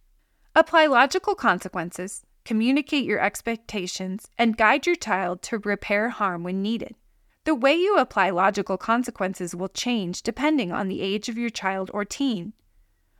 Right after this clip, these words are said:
Applying logical consequences is appropriate for children ages two and older. When parenting infants, they are at a developmental stage where strategies like redirection are more appropriate.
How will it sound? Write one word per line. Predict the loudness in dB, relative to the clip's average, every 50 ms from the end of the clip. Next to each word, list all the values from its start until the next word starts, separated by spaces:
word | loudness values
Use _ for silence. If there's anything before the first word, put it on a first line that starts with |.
| _ 0
Applying | 0 0 4 4 4 4 6 6
logical | 6 6 6 4 2 0 0 0
consequences | 0 2 2 2 4 2 0 -2 -2 -4 -4 -4 -4 -4 -6 -6 -6 -6 -4
is | 0 2
appropriate | 2 2 2 2 0 0 0 0 0 0 0 -2 _
for | -4 -2 -2 -2
children | -2 -2 0 0 0 2 2 0 -2 -2 -4
ages | -4 -6 -4 -4 -4 -6 -6
two | -6 -8 -4 -2 -2 -2 0
and | -2 -2 -2
older. | 0 -2 -2 -2 -4 -6 -8 -10 _ _ _ _ _ _ _
When | 2 2 2
parenting | 2 4 4 4 4 4 2 0 0 0
infants, | 0 0 -2 -2 -2 -4 -8 -8 -12 -16 -20 _ _ _ _ _ _
they | 2 4 4
are | 4 6
at | 6 4 6 4
a | 2
developmental | 0 0 4 6 6 6 4 2 -2 -4 -4 -6 -8
stage | -8 -4 -2 -2 -2 -2 -2 -6 -6 -8
where | -8 -6
strategies | -6 0 4 4 6 6 4 2 -2 -4 -4 -4 -2 -2
like | -4 -4 -2
redirection | -2 -2 -2 0 0 2 2 2 0 -2 -6 -6 -4 -6 -4
are | -2 -2 -2
more | -2 -2 -4 -6
appropriate. | -6 -2 -2 -2 -2 -2 -4 -6 -6 -8 -10